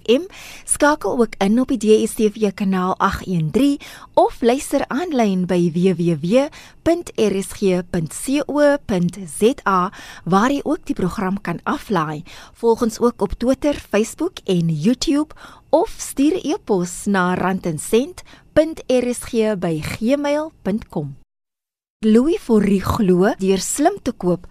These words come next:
kan jy bespaar op instandhoudingskoste.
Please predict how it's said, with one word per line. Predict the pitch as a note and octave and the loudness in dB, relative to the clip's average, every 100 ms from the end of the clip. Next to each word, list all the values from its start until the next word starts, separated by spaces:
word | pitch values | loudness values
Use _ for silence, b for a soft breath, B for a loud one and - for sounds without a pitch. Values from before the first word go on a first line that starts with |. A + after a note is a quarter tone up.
| b - | b -4
kan | A#3+ C4+ | 0 0
jy | D#4+ E4 | -2 -4
bespaar | D#4 - F#3 F3 F#3+ | -6 -2 0 0 0
op | F3+ - | -6 -6
instandhoudingskoste. | F3+ D#3 - - B3 C4+ - - - - F3+ F#3 A3+ A#3 - - D#3 - - | -6 -4 -6 -4 -2 -2 -8 -20 -20 -2 2 4 2 0 -8 -6 -6 -8 -12